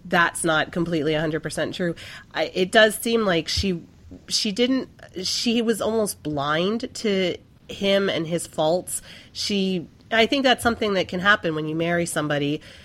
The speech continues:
Um, I've been married for ten years, and, you know, I still see my husband as the twenty-six-year-old guy he was when I met him, and hopefully he still sees me as the twenty-something <laughs> that he wa-, that I was when he met me.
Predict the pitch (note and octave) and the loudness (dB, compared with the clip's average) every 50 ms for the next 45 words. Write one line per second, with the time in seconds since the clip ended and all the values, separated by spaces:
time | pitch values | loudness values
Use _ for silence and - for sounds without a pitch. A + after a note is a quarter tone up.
0 | - - - - - D3 D#3 D3+ C#3+ C#3 C3+ - - D#3 E3+ D#3+ E3 D#3 D#3 D#3 | -20 -20 -16 -4 0 2 2 2 2 0 -4 -4 -2 -2 -2 0 0 -2 0 0
1 | D#3 D3+ D3+ - - D#3+ D3+ - E3 D#3 D3+ D#3 D#3+ E3 D#3+ D#3 D3+ D#3 D3+ D#3 | 0 -2 -2 -2 -4 -4 -2 -2 -2 -2 0 2 2 2 2 2 0 -2 -4 -2
2 | D#3 D3+ D3 D3 D3 - - E3 D3 - E3 D#3+ D#3 D3+ C#3+ D3+ D#3 D3+ D#3+ D#3+ | -2 -2 -2 -4 -4 -2 -4 -4 -2 -2 -2 0 0 0 0 -2 -4 -4 -2 -2
3 | D#3 D3 C#3 D3 D3 C#3+ C#3+ C#3+ - D#3 D3+ D3 D3 C#3+ D3 - - - - - | -2 -2 -2 -2 -4 -4 -6 -4 -4 -2 0 0 -2 -4 -8 -14 -14 -14 -8 -4
4 | F3+ E3 D3+ D3 C#3+ - F3 - - - E3 D#3+ D#3 D3+ D3+ D3+ D#3 D#3+ F3 - | -2 -2 -2 -2 -4 -4 -6 -6 -4 -2 0 0 2 2 0 -2 -4 -8 -14 -18
5 | - - - - F3 D#3+ D#3+ D3 D#3 F3 D#3+ D#3 D#3+ D3+ D3 D#3+ D3+ D3+ C#3+ E3+ | -20 -18 -2 2 2 4 4 4 2 2 2 4 2 0 2 0 -2 0 2 4
6 | G3 G3+ - F3 F#3 F3 D#3+ D#3+ - - - - - - - - - - F3 E3+ | 4 4 4 4 0 0 0 0 -4 -6 -12 -16 -18 -18 -18 -8 -4 0 0 0
7 | D#3+ D#3 D3+ D3 - - E4+ - - A#3 G#3 G#3+ G#3 F#3 A3 G3+ - - G3 F#3 | 0 -2 -4 -6 -6 -6 -6 -4 -2 -2 0 0 0 -2 -4 -6 -4 -4 -4 -4
8 | F3+ - F#3+ F#3 E3+ - F3+ E3+ D#3+ D#3 D3+ D3 - D#3 D3 - - C#3+ D3+ D#3 | -4 -4 -6 -6 -6 -4 -6 -4 -4 -4 -6 -6 -8 -12 -12 -10 -10 -8 -6 -6
9 | - - F3+ F3 - - A3 C#4+ B3+ A#3 - - B3+ A#3 - C4 A3+ G3+ - A#3 | -6 -4 -6 -4 -2 4 8 8 8 8 8 6 6 6 6 4 2 4 0 -2
10 | - - - G3+ F#3+ G3+ F3+ F#3+ F3+ D#3 D#3 D3+ D#3+ F3 F#3+ F3 E3 D3+ D#3 D#3+ | -2 -2 0 4 4 6 6 4 2 0 -2 -2 -4 -4 -4 -4 -4 -2 -4 -4
11 | D#3 D#3 D3+ C#3 - B2+ B2+ C#3 | -6 -6 -6 -6 -6 -6 -8 -8